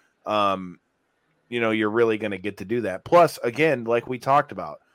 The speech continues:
I think in order for them to run that fight, it would have to be on something like a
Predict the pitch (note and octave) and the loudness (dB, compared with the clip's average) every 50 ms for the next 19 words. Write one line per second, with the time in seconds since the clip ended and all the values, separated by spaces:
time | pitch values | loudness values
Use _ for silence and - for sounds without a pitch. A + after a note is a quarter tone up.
0 | _ _ _ _ _ _ _ - C3 D3+ E3+ F#3 G3 F3+ - C#3+ C3+ C3 C#3+ D#3 | _ _ _ _ _ _ _ 0 2 2 4 2 0 0 -2 -4 -4 -2 -2 0
1 | E3 E3+ F3 F3 D#3+ - - D3 C#3 C#3 C#3 C#3 C#3 C3 - G#2 G2+ G#2+ G#2+ A#2 | 2 2 2 0 0 -2 -2 -2 2 2 2 0 0 -4 -6 -4 -2 -2 -2 -2
2 | C3 C#3 C#3+ D3 - - - D3 D3+ D3+ - A#2+ A#2 A#2 A#2 A#2 B2 B2+ C3 B2+ | 0 -2 -2 -4 -4 -2 0 0 0 0 0 -2 0 0 -2 -2 -2 -4 -4 -4
3 | B2 A#2+ B2+ B2 A#2+ A2+ A2 G#2+ - A#2+ A2 A2 A#2 A2 G#2+ A2 G#2+ G#2 G2 - | -6 -8 -4 -2 -2 -2 -2 -4 -6 -8 -8 -8 -8 -8 -6 -6 -6 -6 -6 -6
4 | G2+ G2+ F#2+ G2 G2 | -6 -4 -4 -6 -8